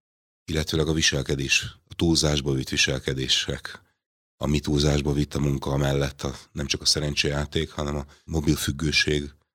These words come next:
és a, a különböző számítógépes játékok, vagy egyáltalán csak a szörfölés. Magának például a Facebookon való szörfölésnek is, TikTok, ez hihetetlen módon be,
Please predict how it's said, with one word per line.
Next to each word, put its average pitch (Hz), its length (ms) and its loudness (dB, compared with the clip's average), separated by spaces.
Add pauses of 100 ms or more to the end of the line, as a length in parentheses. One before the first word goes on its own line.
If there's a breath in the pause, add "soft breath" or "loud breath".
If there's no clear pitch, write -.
(200)
és - 240 -2
a, 71 280 -2
a 82 340 -8
különböző 73 340 -2
számítógépes 73 840 0
játékok, 69 480 -4
vagy 73 140 -4
egyáltalán 85 360 0
csak - 120 -4
a - 40 -2
szörfölés. 76 680 0 (540 loud breath)
Magának 78 400 -2
például 76 300 2
a 73 40 -2
Facebookon 80 520 0
való 80 260 -2 (220 soft breath)
szörfölésnek 80 680 0
is, - 400 0
TikTok, - 580 -2 (300)
ez 80 200 -2
hihetetlen 78 480 -2
módon 76 300 -2
be, 73 260 -2